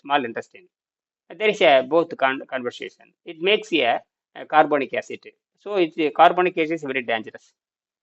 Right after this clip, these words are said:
Uh, uh, without, uh, toxin, you can eat, uh, some fruits. Uh, after, uh, uh, after one, say, uh, ninety days or after hundred days, you can eat, uh, uh, fruits and there is no problem.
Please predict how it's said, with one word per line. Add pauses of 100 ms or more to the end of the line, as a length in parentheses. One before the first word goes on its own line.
(360)
Uh, (420)
uh,
without,
uh,
toxin,
you
can
eat,
uh,
some
fruits. (640)
Uh,
after,
uh,
uh,
after
one,
say,
uh,
ninety
days
or
after
hundred
days, (260)
you
can
eat,
uh,
uh,
fruits
and
there
is
no
problem.